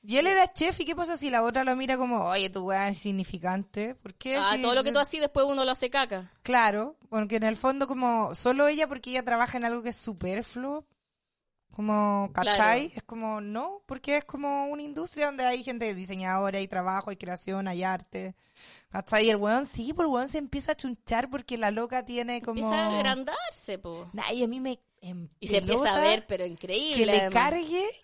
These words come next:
Speaker 1: que la weona como que se vea
Speaker 2: Más mina.
Speaker 1: más mina, como que en el fondo tenga como más poder o que no le preste atención. Oh, es que yo esa weá no la tolero.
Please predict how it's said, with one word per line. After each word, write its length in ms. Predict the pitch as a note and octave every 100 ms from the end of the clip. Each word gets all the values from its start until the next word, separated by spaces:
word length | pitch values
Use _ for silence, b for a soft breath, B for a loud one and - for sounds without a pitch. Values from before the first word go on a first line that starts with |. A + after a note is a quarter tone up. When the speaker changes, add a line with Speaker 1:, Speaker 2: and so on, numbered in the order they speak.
| _
Speaker 1:
que 120 | - B3+
la 160 | B3
weona 600 | B3 A#3+ B3 C4 C4+ C4+
como 420 | C4 A#3+ A#3 A3
que 680 | - A3+ A3 G#3+ G#3+ G#3 G#3+
se 280 | - - A#3
vea 800 | G#3 A#3+ A#3+ A#3 A#3 A3+ A3+ A3
Speaker 2:
Más 300 | G#3+ G#3+ G#3+
mina. 260 | G#3 G3+ F#3+
Speaker 1:
más 240 | G#3+ A#3
mina, 800 | A3 A#3 A#3+ A#3 A3+ A3+ A3+ A3+
como 760 | - G#3 G3+ G3 F#3+ F#3+ F3+ F3+
que 80 | G3+
en 80 | G3
el 100 | F#3+
fondo 320 | A3 A3+ G#3+
tenga 260 | A3 A3
como 220 | G#3+ G#3 G3+
más 160 | G#3+
poder 600 | - G#3+ G#3+ A3 A3 A3 -
o 80 | F3+
que 100 | G#3
no 100 | G#3+
le 120 | G3+
preste 280 | G3+ - G#3
atención. 520 | F#3+ E3+ - F#3+ G3
Oh, 320 | F3 F3+ F3+
es 80 | F#3
que 140 | - F#3
yo 80 |
esa 200 | F#3 F#3+
weá 160 | F3+ F3
no 140 | F3
la 100 | F3 F3
tolero. 680 | F3+ F#3 G3 G3 F3+ E3+